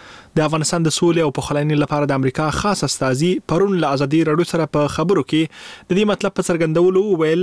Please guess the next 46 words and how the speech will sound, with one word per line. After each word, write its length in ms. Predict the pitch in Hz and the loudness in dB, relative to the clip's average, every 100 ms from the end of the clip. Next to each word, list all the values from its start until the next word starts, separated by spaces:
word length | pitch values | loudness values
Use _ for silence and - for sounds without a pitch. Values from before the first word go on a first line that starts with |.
| 190 175 | -2 -2
د 60 | |
افغانستان 500 | 160 170 170 202 196 | -2 -2 -2 0 0
د 80 | 175 - | 0 2
تیرو 260 | 196 190 190 190 - | 4 4 4 2 -2
اتلسو 400 | 151 214 170 - 151 | -2 -2 0 -2 -2
کلونو 300 | 147 175 165 143 | 0 2 2 2
لاسته 260 | 135 - 143 | 0 -2 -2
راوړنې 380 | 147 170 147 139 | 0 0 0 0
باید 240 | 147 - - | -2 -2 -2
خوندي 280 | 143 214 - | 0 0 0
شي 120 | 214 196 | 2 2
او 20 | 151 | 2
له 60 | 151 | 0
پرمختګونو 580 | 147 135 - 147 180 190 | -4 -4 -2 2 2 2
د 120 | 165 151 | 2 0
یو 40 | 135 | 0
بنسټ 320 | 131 180 - | -2 -4 -4
په 80 | - | -2
توګه 200 | 131 127 127 | 0 0 -2
کار 200 | 123 123 | -2 -2
واخیستل 340 | - - 120 - | -4 -6 -4 -2
شي. 120 | 135 - _ - - - - | -4 -6 _ -18 -18 -8 -2
ښاغلي 300 | 170 208 196 | 0 2 2
خلیلزاد 540 | 190 180 170 190 185 226 170 | 2 2 2 0 -2 -2 0
د 100 | 160 | 2
هغو 200 | 190 185 | 0 0
اندېښنو 440 | 160 151 135 190 180 | 0 0 2 0 2
په 120 | 170 | 0
اړه 120 | 160 | 0
چې 140 | - 151 | 0 -2
له 100 | 147 | 0
طالبانو 400 | 139 139 165 156 | 0 0 0 0
سره 120 | 156 147 | 0 2
یوې 360 | 143 139 151 | 4 2 0
احتمالي 520 | 120 151 139 139 175 165 | -2 0 0 2 2 2
موافقې 420 | 131 - - 156 | 0 -2 -4 -2
ته 120 | 151 | -2
په 100 | 131 | -2
رسیدو 320 | - 139 170 135 | 0 2 2 2
به 80 | 117 - - - - | -4 -8 -20 -20 -4
د 100 | 151 139 | -2 0
افغانستان 500 | 151 151 180 185 170 | 0 0 0 0 0
سیاسي 380 | 156 135 - 160 | 0 0 0 0
برخلیک 360 | 135 - 160 - | -2 -2 -4 -2
څنګه 200 | 220 202 135 | 0 0 2
کیږي، 300 | 143 131 156 | 0 0 0